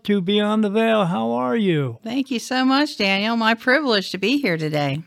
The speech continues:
Speaker 1: Awesome. It's my privilege to have you here today. Today, we're gonna talk about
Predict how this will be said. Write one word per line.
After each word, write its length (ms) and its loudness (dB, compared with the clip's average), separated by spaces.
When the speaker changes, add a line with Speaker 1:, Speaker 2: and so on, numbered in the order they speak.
Speaker 1:
Awesome. 640 4
It's 180 -2
my 220 2
privilege 580 -2
to 120 0
have 420 0
you 160 4
here 180 4
today. 480 -6
Today, 640 2
we're 140 2
gonna 220 2
talk 320 0
about 420 -2